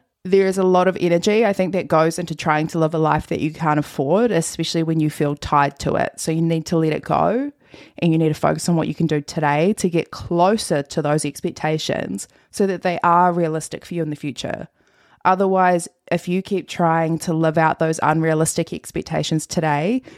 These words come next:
when you can't afford to do so, the chance of you getting there, very low, because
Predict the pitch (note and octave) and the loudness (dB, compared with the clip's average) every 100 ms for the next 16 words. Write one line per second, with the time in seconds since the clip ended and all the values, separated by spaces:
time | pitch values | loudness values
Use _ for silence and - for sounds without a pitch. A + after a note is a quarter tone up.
0 | _ G3 F#3 F#3 - F#3 E3+ D#3+ - D#3 | _ 0 0 -2 -2 0 2 0 -2 -2
1 | E3 - D#3 C#3+ - - G#3+ C4 D#4 D#4 | -2 -6 -6 -6 -4 -4 -2 -2 -2 -8
2 | _ - F3 F#3+ F#3+ - F3+ F3 G3+ A3 | _ -12 0 0 0 -4 0 0 2 0
3 | F3 F3 E3+ D#3 D#3+ F#3 G#3 A#3 C4 E3+ | 2 0 0 -4 -2 0 2 0 -2 -2
4 | F3 E3+ E3 D3 - C#3+ D3+ _ _ _ | 0 2 2 0 -2 -2 -6 _ _ _
5 | - D#3 E3+ | -12 -2 -2